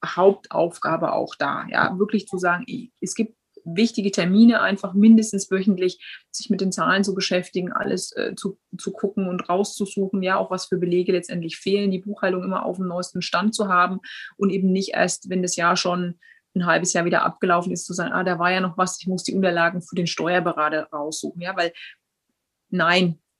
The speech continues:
die Unternehmer suchen die Belege und die Unterlagen nicht für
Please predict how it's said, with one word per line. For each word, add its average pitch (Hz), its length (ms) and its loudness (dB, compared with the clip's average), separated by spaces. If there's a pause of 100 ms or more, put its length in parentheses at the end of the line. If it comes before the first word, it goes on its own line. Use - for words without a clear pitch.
(580)
die 185 140 0
Unternehmer 202 420 4
suchen 220 480 8
die 170 100 -6
Belege 185 560 6
und 180 200 -2
die 185 100 -2
Unterlagen 185 680 4
nicht 220 260 6
für - 60 -20